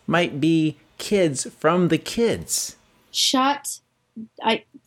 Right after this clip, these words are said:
Speaker 2: what?
Speaker 1: Yes, is that even possible? I don't know. Maybe it was just some internet weirdum, weirdo, but
Speaker 2: But
Speaker 1: I'm
Speaker 2: it
Speaker 1: not
Speaker 2: could be possible. That sou-, that, that sounds maybe possible.
Speaker 1: Maybe it
Speaker 2: Maybe
Speaker 1: is.
Speaker 2: maybe we're assholes, but that sounds like maybe something that would be not surprising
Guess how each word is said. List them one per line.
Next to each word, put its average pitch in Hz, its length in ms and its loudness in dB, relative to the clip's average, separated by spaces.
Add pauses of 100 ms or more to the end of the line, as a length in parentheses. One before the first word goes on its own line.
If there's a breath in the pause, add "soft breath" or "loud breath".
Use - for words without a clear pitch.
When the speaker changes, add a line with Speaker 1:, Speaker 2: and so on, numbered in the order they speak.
(160)
Speaker 2:
what? 262 500 -2
Speaker 1:
Yes, 113 300 0
is 104 100 -2
that 147 140 2
even 147 200 2
possible? 147 580 2
I 127 140 2
don't 120 140 4
know. 101 140 2
Maybe 107 220 4
it 104 40 2
was 101 120 -2
just 104 160 -2
some 98 120 -2
internet 95 480 0
weirdum, 104 540 0 (420 loud breath)
weirdo, 110 440 2 (260 soft breath)
but 123 240 2
Speaker 2:
But 302 80 2
Speaker 1:
I'm 262 60 4
Speaker 2:
it - 40 6
Speaker 1:
not 277 60 4
Speaker 2:
could 381 100 2
be 427 100 2
possible. 269 580 0
That 269 160 -2
sou-, 277 200 0 (160)
that, 220 260 -6 (120)
that 175 180 -6
sounds 220 380 0 (100)
maybe 170 300 -2
possible. 220 600 -6 (120)
Speaker 1:
Maybe 92 380 -2
it 117 100 6
Speaker 2:
Maybe 147 180 6
Speaker 1:
is. - 160 -10 (220)
Speaker 2:
maybe 190 200 -2
we're 170 100 2
assholes, 151 480 -2
but 175 160 -2
that 185 160 0
sounds 175 240 0
like 165 120 -2
maybe 156 200 2
something 151 360 -2
that 143 140 -2
would 151 200 -4
be 147 300 0 (380)
not 156 300 0
surprising 139 500 -2